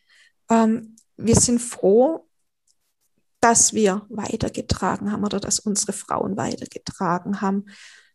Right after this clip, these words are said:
weil da eben doch nochmal ganz viel Wertvolles entstanden ist und die Väter dann auch eher noch ein bisschen Bindung zu dem Kind aufbauen konnten.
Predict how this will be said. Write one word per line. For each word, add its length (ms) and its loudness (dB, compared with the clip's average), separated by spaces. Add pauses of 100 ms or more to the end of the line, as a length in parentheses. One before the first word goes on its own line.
(360)
weil 840 0 (840)
da 160 4
eben 240 4
doch 160 2
nochmal 240 2
ganz 280 0
viel 360 -2
Wertvolles 640 0
entstanden 680 -2
ist 180 -2
und 340 -2
die 80 -2
Väter 340 0
dann 220 -2
auch 220 0 (120)
eher 580 2 (520)
noch 140 0
ein 120 -4
bisschen 460 0
Bindung 480 2
zu 160 -4
dem 460 -4
Kind 360 -2
aufbauen 640 -2
konnten. 520 -4